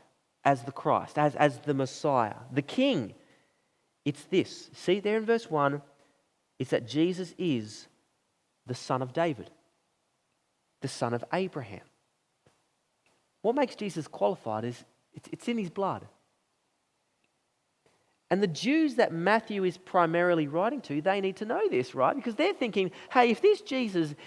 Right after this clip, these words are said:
is claiming to be the Christ, then, like, we've gotta know for sure. You've gotta prove it, right? You've gotta prove that he has been descended from Abraham, the father of all Jews.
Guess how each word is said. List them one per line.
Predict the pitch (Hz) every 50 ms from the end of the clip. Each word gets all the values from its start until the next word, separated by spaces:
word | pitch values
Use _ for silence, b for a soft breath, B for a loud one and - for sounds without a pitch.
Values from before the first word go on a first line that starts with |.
| B B B -
is | - 254 262 214 160 139 139 143 151 147
claiming | - - - 214 208 196 185 170
to | - 180
be | 156 143 180 175 175 -
the | 139 139 139 196 208 170
Christ, | - - 233 208 143 127 131 -
then, | 185 170 156 B B B B B B B - _ -
like, | 180 180 190
we've | 233 285 -
gotta | 240 208 165
know | 156 151 139
for | - 120
sure. | 107 - 196 196 123 110
You've | 131 196 269 285 -
gotta | 247 180 139
prove | - - - 202 196 143
it, | 120 80
right? | 110 107 117 147 - B B B B B B B
You've | 196 269 277
gotta | 302 294 -
prove | - - 233 208 175 147
that | 185 165
he | 165
has | 151 170 196 196 170 -
been | 185 170 156
descended | 143 151 - - 185 180 165 147 -
from | - 151 147 - - -
Abraham, | 160 180 190 190 190 185 143 131 120 117 123 123 117 B B B B
the | 139 165 156
father | - - 165 156 156 156 151 151 151
of | 147 143 - -
all | 160 175 180 175 170
Jews. | 151 123 139 123 104 - - -